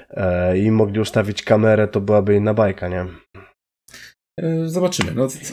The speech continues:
Speaker 2: y, spróbujemy może zrobić tak, żeby za miesiąc właśnie nagrać w studio. E, może się uda.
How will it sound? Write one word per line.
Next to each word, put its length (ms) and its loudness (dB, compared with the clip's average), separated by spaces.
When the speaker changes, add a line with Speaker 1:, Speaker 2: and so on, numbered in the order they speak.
Speaker 2:
y, 200 0
spróbujemy 400 2
może 220 0
zrobić 280 -2
tak, 180 0
żeby 160 -4
za 100 -2
miesiąc 360 -2
właśnie 280 -6
nagrać 540 -6
w 20 -18
studio. 500 -4
E, 240 -14
może 220 -6
się 140 -4
uda. 320 -6